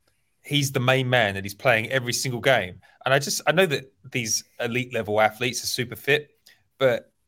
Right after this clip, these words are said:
there's a big difference between nineteen starts and fifty.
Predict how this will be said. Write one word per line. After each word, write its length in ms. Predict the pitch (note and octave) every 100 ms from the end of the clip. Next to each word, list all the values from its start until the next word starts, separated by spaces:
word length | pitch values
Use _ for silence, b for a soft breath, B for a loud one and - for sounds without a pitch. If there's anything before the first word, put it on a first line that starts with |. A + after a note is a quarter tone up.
| -
there's 180 | D#3
a 60 | C#3+
big 240 | E3+ G3+
difference 600 | - F3 A2 G2+ G2+ - -
between 540 | - - C#3+ A#2+ A#2+
nineteen 600 | C3 C#3 C#3 C3+ A2+ G#2+
starts 840 | - - G2 F#2+ - - - - _ _ _ -
and 160 | A#2+ A2
fifty. 500 | - C3+ - D#2